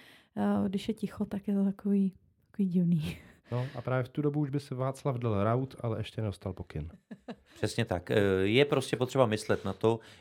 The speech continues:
Speaker 3: že na té svatbě ta hudba opravdu vás může provést celým tím dnem tak a celou dynamikou toho dne, aby vlastně nikdo neměl pocit, že někde nastalo nějaký prázdný místo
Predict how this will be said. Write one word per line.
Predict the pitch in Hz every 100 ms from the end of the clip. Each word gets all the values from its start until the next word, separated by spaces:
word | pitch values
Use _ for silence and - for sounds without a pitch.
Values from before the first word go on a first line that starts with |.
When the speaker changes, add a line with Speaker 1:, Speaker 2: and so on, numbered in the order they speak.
| -
Speaker 3:
že | 104
na | 117
té | 117
svatbě | 101 107 104
ta | 113 104
hudba | 87 120 120 123
opravdu | 117 110 110 110
vás | 107 -
může | 107 107
provést | - 98 113 - -
celým | 104 107
tím | 107 110 98
dnem | 101 98 90
tak | - 107 - - - -
a |
celou | - 107 107
dynamikou | 104 101 107 101 107
toho | 107 107 101
dne, | 90 95 101 101 - - -
aby | 101 104
vlastně | 101 101 110
nikdo | 104 101 107
neměl | 104 110 104
pocit, | - - 107
že | 98 104
někde | 98 95 98
nastalo | 98 - 92 98
nějaký | 95 92 101
prázdný | 98 90 90 101
místo | 98 92 - 98